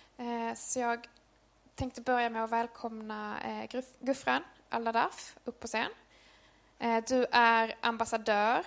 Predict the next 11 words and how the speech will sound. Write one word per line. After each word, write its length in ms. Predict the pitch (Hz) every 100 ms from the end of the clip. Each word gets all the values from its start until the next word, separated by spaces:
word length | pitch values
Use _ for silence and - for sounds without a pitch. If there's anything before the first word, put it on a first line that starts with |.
| -
för, 680 | - 226 214 208 208 208
eh, 360 | 208 208 208 214 214 208 - - - - - _ - -
eh, 200 | 226 214
frågor 400 | 254 247 226 214
om 180 | 226 220
barn 480 | 233 208 - 180 -
och 140 | 233
väpnade 360 | 233 233 226 226
konflikt 560 | - 247 269 - - - - - - -
på 100 | 233
Utrikesdepartementet, 1080 | 247 214 - 220 220 220 226 311 - -